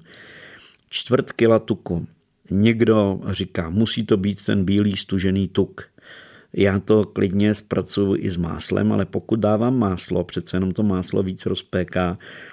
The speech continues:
tak potom do toho těsta přidávám ještě lžíci bramborového škrobu. Takže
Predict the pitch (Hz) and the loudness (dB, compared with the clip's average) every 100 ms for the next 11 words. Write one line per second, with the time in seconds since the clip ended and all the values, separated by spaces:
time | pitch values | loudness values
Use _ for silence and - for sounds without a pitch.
0 | - - 95 - 107 95 113 101 92 107 | -20 -6 -4 -2 -4 -2 0 0 -2 -2
1 | 98 104 - 95 - - 92 92 - 92 | 0 -2 -2 -6 -6 -4 -4 -4 -6 -4
2 | 95 95 92 92 90 90 92 - - 92 | -2 -2 -2 -2 -2 -2 -4 -6 -6 -6
3 | - - - - 95 87 95 87 87 87 | -6 -14 -10 -4 -4 -2 -4 -2 -4 -4
4 | 90 90 78 - - - - 71 117 - | -4 -6 -8 -10 -12 -10 -10 -8 -12 -16
5 | _ _ _ _ _ _ _ _ - 95 | _ _ _ _ _ _ _ _ -6 -6
6 | 85 | -6